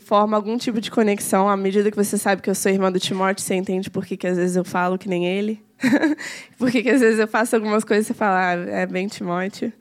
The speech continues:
E, é, eu queria te convidar agora a se apresentar a pessoa do seu lado dizendo, "Prazer, eu sou filho de Deus." Pode falar. <laughs>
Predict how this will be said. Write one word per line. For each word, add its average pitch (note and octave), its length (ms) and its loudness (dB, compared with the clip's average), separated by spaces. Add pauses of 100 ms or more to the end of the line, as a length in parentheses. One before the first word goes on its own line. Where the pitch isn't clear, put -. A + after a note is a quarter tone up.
(600)
E, G#3+ 600 2
é, G#3 580 4
eu A3 60 -2
queria A3+ 180 4
te A#3 120 -2
convidar B3 280 4
agora A#3 280 4
a - 20 0
se A#3+ 80 -2
apresentar A3+ 400 0
a A3+ 60 0
pessoa A#3 280 2
do G#3+ 60 -2
seu A#3+ 140 0
lado A3 200 4
dizendo, A3 480 0
"Prazer, A3+ 380 2
eu G3 80 0
sou G#3 140 -4
filho G3 260 -2
de G3 100 -4
Deus." F#3+ 480 -4 (760)
Pode - 180 0
falar. A3 240 2
<laughs> A#3 100 -2